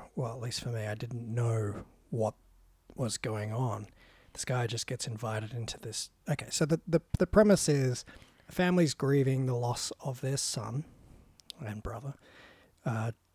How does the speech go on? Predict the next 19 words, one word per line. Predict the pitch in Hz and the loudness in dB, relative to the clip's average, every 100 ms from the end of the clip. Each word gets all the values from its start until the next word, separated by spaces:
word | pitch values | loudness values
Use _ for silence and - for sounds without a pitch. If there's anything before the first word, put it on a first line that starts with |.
| _ - - | _ -12 -4
who, | 123 117 117 117 131 135 | -2 0 -2 -2 -2 -2
who | 131 | 0
died | 107 104 | -2 -2
at | 139 | 0
war. | 110 104 104 | 0 0 -4
He's | 131 | -6
a | |
soldier. | - - - - - - - - _ - | -6 -6 -10 -16 -20 -20 -20 -20 _ -6
And | 123 117 113 110 - - | -4 -4 -4 -6 -8 -10
a | - | -10
guy | 110 120 117 | -4 -4 -2
turns | - 135 117 | -2 -2 -4
up | 123 120 - _ _ _ _ - | -6 -8 -14 _ _ _ _ -10
on | 113 | -8
their | 110 117 | -6 2
doorstep | 208 202 - 202 196 - | 6 8 8 8 8 8
and | |
he | 135 | 0
says, | - 139 127 120 - | 0 0 0 -2 -6